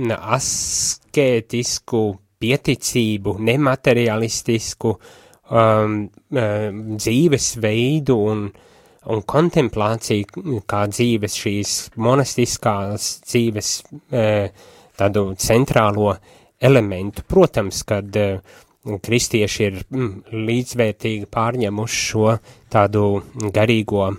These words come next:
praksi, ja varētu tā teikt, vai dzīvesveidu, un reliģisko dzīvesveidu, un tajā varbūt tās arī ieviesuši kaut kādas savas izmaiņas un, un savu kaut kādu interpretāciju. Tā, piemēram, es,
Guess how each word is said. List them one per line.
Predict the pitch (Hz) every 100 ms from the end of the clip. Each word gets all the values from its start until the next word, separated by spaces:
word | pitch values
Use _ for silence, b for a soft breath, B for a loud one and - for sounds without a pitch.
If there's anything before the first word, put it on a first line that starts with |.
| - _
praksi, | 107 120 - 160
ja | 143
varētu | 139 147 117 - -
tā | 127 110
teikt, | 160 160 -
vai | 104 101 98 B B B
dzīvesveidu, | 113 101 110 139 156 - - 151 151 160 147 120 120
un | 160 123 104 -
reliģisko | 131 123 127 113 - - 98 98 101
dzīvesveidu, | - 123 170 156 147 147 135 131
un | 127 B B B -
tajā | 156 151 139
varbūt | 147 135 127 135
tās | 117 -
arī | 123 123
ieviesuši | 135 120 113 120 110 - 113 B B B _ 117
kaut | - 113
kādas | 113 107 -
savas | - 131 117 - 127
izmaiņas | 143 120 117 107 104 110 101 -
un, | 107 107 101 b b b _
un | 107 110 107 110
savu | 101 - 127 127
kaut | - 110
kādu | - 104 123
interpretāciju. | 190 147 110 - 104 - 104 107 - 101 101
Tā, | 107 98 - 156
piemēram, | - 113 110 104 104 101
es, | 101 98